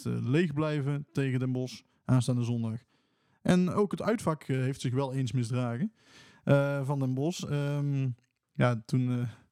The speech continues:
<laughs> was natuurlijk ook een, eh, heisa hier op de tribune. Ehm, ja, die mogen ook niet komen dit jaar. Dus dat wordt ook weer een gezellige wedstrijd.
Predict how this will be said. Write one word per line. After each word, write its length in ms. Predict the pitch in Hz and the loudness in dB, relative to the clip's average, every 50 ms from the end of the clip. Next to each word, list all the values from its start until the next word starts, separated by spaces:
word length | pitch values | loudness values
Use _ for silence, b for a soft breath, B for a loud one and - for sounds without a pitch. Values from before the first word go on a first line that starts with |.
| _ _ _ | _ _ _
<laughs> 480 | _ _ - _ _ _ - - - | _ _ -20 _ _ _ -18 -10 2
was 220 | - 127 120 - - | 4 4 4 4 2
natuurlijk 260 | - 120 151 143 139 147 - - | 0 0 0 0 0 -2 -2 0
ook 80 | 147 | 0
een, 60 | 151 151 | 0 0
eh, 240 | 151 143 139 143 139 | 0 0 0 0 0
heisa 340 | 139 147 147 - 196 - 151 | 0 0 0 0 0 0 0
hier 140 | 147 147 | 0 -2
op 80 | 147 139 | -2 -4
de 60 | 131 | -4
tribune. 420 | 123 139 135 127 135 131 131 139 143 B B B B B B B B | -4 -2 0 2 2 0 0 -2 -4 B B B B B B B B
Ehm, 540 | B 127 127 131 127 127 127 127 127 123 127 131 - | B 4 4 4 4 0 0 -2 -2 -2 -2 -2 2
ja, 160 | - 180 147 | 2 2 4
die 120 | 127 131 | 4 2
mogen 200 | 143 147 143 123 | 2 2 2 0
ook 80 | 135 156 | 2 2
niet 140 | 180 180 175 | 2 2 2
komen 200 | 190 190 185 175 | 0 0 0 0
dit 180 | 175 170 156 | 0 0 0
jaar. 240 | - 170 151 139 127 | 0 0 0 0 0
Dus 260 | 120 131 127 - - b b b b b b b | 0 0 -2 -4 -8 b b b b b b b
dat 120 | - 190 | 4 6
wordt 140 | 165 127 120 | 6 6 4
ook 100 | 131 131 | 2 0
weer 100 | 196 226 | 0 2
een 60 | 214 196 | 2 2
gezellige 380 | 185 170 185 196 185 175 165 | 2 2 2 2 2 2 2
wedstrijd. 420 | 175 175 156 156 160 156 135 123 | 0 0 -2 -2 0 0 0 0